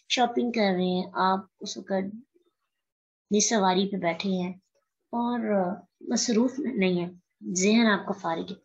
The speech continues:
तो बस तदब्बुर करें, फला आदमी खड़ा है, वो क्या कर रहा है, उस पर गौर व फिक्र करें। हर चीज पर गौर व फिक्र करने के बाद आप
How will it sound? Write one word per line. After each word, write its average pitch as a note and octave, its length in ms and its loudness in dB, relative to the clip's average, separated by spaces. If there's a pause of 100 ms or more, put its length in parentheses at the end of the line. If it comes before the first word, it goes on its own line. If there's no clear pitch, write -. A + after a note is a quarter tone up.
(140)
तो C#4 80 -4
बस E4 180 2
तदब्बुर G3+ 420 4
करें, F3+ 300 -4 (320)
फला A3+ 160 2 (120)
आदमी G3 300 2
खड़ा F#3 240 -2
है, F3+ 180 0 (380)
वो A3 100 -2
क्या A3+ 280 -2
कर F#3+ 220 -2
रहा F3+ 160 -4
है, - 220 -6
उस G#3 80 -10
पर A3+ 200 -2
गौर G3 180 2
व G3 80 2
फिक्र G3 300 -4
करें। G3 260 -8 (320)
हर D#4+ 200 4 (120)
चीज E4+ 460 6 (120)
पर C#4 220 4
गौर A3+ 280 4
व B3+ 120 4 (120)
फिक्र A#3 280 -4
करने G3 340 -2
के G3+ 140 -4 (100)
बाद F#3+ 360 0 (380)
आप A3+ 180 4